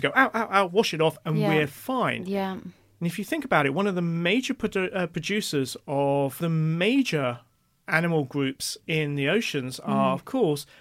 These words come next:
Speaker 1: um, the small single-celled protozoa that live in the surface ocean
Speaker 2: Yes,
Speaker 1: that
Speaker 2: yeah.
Speaker 1: make calcite shells.
Speaker 2: Yeah.
Speaker 1: Of course, it's harder to make calcium carbonate shells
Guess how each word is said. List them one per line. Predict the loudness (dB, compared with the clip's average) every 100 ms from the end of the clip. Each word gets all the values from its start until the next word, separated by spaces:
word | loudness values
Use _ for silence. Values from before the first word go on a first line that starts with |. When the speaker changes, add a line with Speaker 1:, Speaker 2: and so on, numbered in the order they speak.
| -12 -2
Speaker 1:
um, | 2 4 6 4 2 -2
the | -4 -4
small | -4 -2 0 2 2 4 2 0
single-celled | -6 -2 2 2 0 -2 0 4 4 4 -2
protozoa | -4 -4 -2 0 2 2
that | 0
live | -2 -2
in | -4
the | -6
surface | -4 -4 -4 0
ocean | 4
Speaker 2:
Yes, | 6 4 0 -12 -2
Speaker 1:
that | 0
Speaker 2:
yeah. | 2
Speaker 1:
make | 2 0 -2 -20 -20 -20 _ -8
calcite | -4 -2 -2 -2 -2 -4 -10 -18 -20 -8
shells. | -4 0 0 -2 -6 -16 -18 -10
Speaker 2:
Yeah. | -8 -8
Speaker 1:
Of | -4
course, | 0 0 -2 -18 -20 -20 -20 -20
it's | -16
harder | -8 -2 0 0
to | -4
make | -2 -2
calcium | -2 -4 -4 -2 -4
carbonate | -2 -2 -2 -2 -6
shells | -4 -2 0 -2